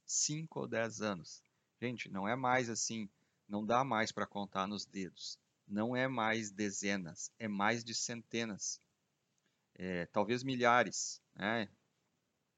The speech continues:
Cada cidade ou cada polo regional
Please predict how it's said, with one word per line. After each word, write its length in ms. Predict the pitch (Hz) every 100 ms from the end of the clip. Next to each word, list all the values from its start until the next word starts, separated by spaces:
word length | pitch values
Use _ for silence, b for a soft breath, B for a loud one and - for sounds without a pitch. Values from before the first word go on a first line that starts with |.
| _ - -
Cada 280 | 104 135
cidade 600 | 139 - 117 110 107 98
ou 60 | 98
cada 360 | - 104 117 117
polo 540 | _ 117 117 117 101
regional 760 | 98 98 98 101 95 95 117